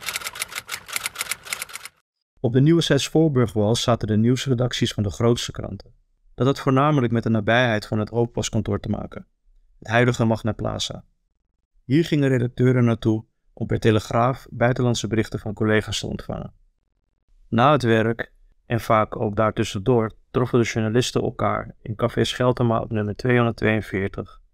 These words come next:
naast het kantoor van het Algemeen Handelsblad. Tegenover het gebouw van het Handelsblad zat het hoofdkantoor van de Telegraaf.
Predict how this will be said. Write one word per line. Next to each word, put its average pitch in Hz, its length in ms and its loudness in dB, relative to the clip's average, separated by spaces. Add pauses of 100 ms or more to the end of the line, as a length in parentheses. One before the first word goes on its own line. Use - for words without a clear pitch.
(100)
naast 123 200 2
het - 120 -12
kantoor 127 300 0
van 120 120 -2
het 117 100 -2
Algemeen 117 440 0
Handelsblad. - 580 -4 (360)
Tegenover 147 540 4
het 123 120 2
gebouw 113 340 2
van - 140 0
het 98 100 2
Handelsblad 131 640 2
zat 113 160 2
het 107 120 2
hoofdkantoor 117 560 0
van 113 140 -2
de 110 60 0
Telegraaf. 101 680 -4